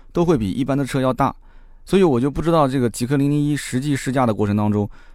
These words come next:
它的车内的静音情况做得到底怎么样？因为全车隔音是一项系统工程，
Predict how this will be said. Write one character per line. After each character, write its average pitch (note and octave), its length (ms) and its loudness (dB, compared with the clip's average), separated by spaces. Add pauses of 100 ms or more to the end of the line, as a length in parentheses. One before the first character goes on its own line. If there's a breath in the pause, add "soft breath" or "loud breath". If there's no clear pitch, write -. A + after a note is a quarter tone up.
它 C3+ 140 0
的 B2 80 4
车 C#3+ 180 0
内 C#3 80 2
的 A#2+ 100 2
静 C3+ 220 0
音 C3+ 140 2
情 G2+ 160 -4
况 G2+ 160 0
做 G#2+ 120 -2
得 G2 80 -2
到 G2 140 -2
底 G2+ 80 -4
怎 G#2 140 -8
么 - 80 -8
样？ C2+ 240 -8
因 B2+ 160 0
为 C#3+ 100 2
全 A#2 180 -6
车 C3 140 -2
隔 G#2 160 -4
音 A#2 160 0
是 A#2+ 160 -6
一 A2 80 -2
项 A2+ 160 -2
系 - 100 -8
统 F#2+ 160 -2
工 E2 140 -4
程， - 180 -8